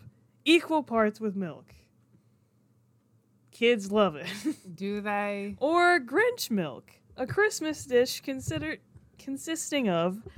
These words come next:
Speaker 1: cottage cheese, lime jello powder, whole milk with craisins to symbolize his shriveled heart.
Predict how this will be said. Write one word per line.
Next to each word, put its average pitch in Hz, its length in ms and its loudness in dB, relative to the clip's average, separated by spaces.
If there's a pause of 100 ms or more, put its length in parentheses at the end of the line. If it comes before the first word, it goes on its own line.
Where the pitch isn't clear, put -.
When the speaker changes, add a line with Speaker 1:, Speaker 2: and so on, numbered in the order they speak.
(280)
Speaker 1:
cottage 339 540 4
cheese, 247 480 -6
lime 254 420 0
jello 269 400 0
powder, 202 640 -6 (320)
whole 370 340 4
milk 320 420 0
with 277 240 -4
craisins 214 880 -2
to 254 100 -8
symbolize 220 720 0
his 220 240 -2
shriveled 175 500 -4
heart. 151 340 -16